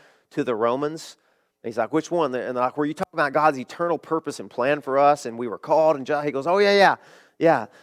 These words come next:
And they said, "D-, do you know that people have actually weaponized that?" He goes, "What?" Like, "Yeah, yeah, people have used that to divide the church and to, to beat people over the heads with it.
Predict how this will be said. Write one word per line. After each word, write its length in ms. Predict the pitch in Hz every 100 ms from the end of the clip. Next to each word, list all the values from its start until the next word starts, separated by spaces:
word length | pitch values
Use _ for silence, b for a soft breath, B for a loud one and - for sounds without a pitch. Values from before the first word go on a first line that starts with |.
| b
And 160 | - 135
they 140 | 131
said, 340 | 123 139 - 131
"D-, 80 | 120
do 120 | 151
you 160 | 175
know 180 | 214 208
that 140 | 190 -
people 260 | 180 180
have 120 | 156
actually 320 | 170 208 147 123
weaponized 680 | 110 208 160 104 85 80 98
that?" 240 | 80 - _ _ _ _ _ _
He 80 | -
goes, 180 | 85 - -
"What?" 340 | 240 294 - _ _ _ -
Like, 240 | - -
"Yeah, 220 | 185 247 135
yeah, 200 | 123 147
people 380 | - 208 214
have 120 | 160 147
used 240 | 220 202
that 200 | 156 -
to 100 | 156
divide 380 | 123 113 131 175
the 40 |
church 600 | 190 160 131 160 - - _ _ _ _
and 220 | - 123 127
to, 200 | 127 113
to 120 | 147
beat 280 | 123 165 175
people 280 | 190 185 180
over 160 | 175
the 80 | 156
heads 260 | 160 156 127
with 220 | 117 123
it. 180 | 151